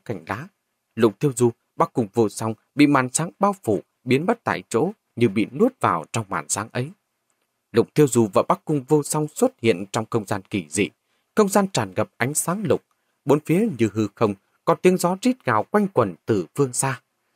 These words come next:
"Đây là đâu?" Lục Tiêu Du biết hai người bị màn sáng màu xanh kỳ dị hút vào. Lục Tiêu Du ngạc nhiên rồi kinh sợ. Trong không gian này, hắn cảm giác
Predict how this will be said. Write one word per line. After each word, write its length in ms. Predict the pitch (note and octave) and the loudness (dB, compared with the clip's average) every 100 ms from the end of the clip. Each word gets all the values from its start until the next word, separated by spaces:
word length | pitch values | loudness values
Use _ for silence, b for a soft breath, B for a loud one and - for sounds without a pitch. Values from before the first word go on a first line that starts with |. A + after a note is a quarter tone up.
| _ _ | _ _
"Đây 300 | C3 B2+ A2+ G2+ | 2 4 4 2
là 140 | G#2 | -4
đâu?" 220 | F2 E3 F3 _ _ _ _ _ _ _ | 0 0 0 _ _ _ _ _ _ _
Lục 200 | - B2 | -2 0
Tiêu 120 | - | 2
Du 180 | C3 A2+ | 2 2
biết 260 | F#2+ F3 - _ _ | 2 0 0 _ _
hai 160 | G#3+ | 0
người 240 | G3 B2 A2 | 2 4 4
bị 160 | G#2+ | 2
màn 260 | A2+ G#2+ F#2 | 0 0 -2
sáng 380 | - C3+ A3 G3 | -6 -4 -2 0
màu 180 | A2 D#2+ | 0 -2
xanh 260 | - E3 D3+ | -4 -6 -4
kỳ 180 | - G#2 | -4 -4
dị 160 | E2 G2+ | -2 -6
hút 280 | A#2+ F#3+ - | -2 -2 0
vào. 180 | F#2+ D2 _ _ _ _ | 0 -2 _ _ _ _
Lục 200 | B2 B2 | 0 0
Tiêu 100 | D#3 | 0
Du 180 | D3 A#2+ | 0 0
ngạc 260 | G#2 G2+ - | 0 -4 -4
nhiên 180 | A#2 A#2+ - _ | 0 0 -2 _
rồi 180 | B2+ B2 | -2 0
kinh 160 | G#3+ G#3 | 0 0
sợ. 240 | - G2+ - _ _ _ _ | 0 -4 -4 _ _ _ _
Trong 180 | - A2+ - | 0 0 0
không 160 | B2 | -2
gian 220 | A2 A2 G2 | -2 -6 -4
này, 180 | F#2 D#2+ _ _ | -6 -6 _ _
hắn 160 | G3+ | -2
cảm 280 | - B2 F2 | 0 -4 -2
giác 180 | C#3 | -4